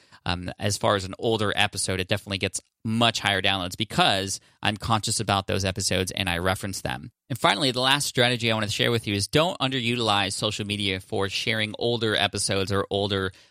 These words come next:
posts or older videos. I use social media, and probably once a day,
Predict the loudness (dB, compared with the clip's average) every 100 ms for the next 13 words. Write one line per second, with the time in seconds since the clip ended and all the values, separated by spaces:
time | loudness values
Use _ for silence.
0 | _ 2 2 2 -4 -6 -4 -2 0 0
1 | -2 -2 -2 0 0 0 -2 -10 _ _
2 | _ 0 2 2 0 0 0 0 2 4
3 | 2 0 _ -10 0 2 2 -2 0 0
4 | 2 0 -2 0 0 0 -4 -2 0 2
5 | 0 -2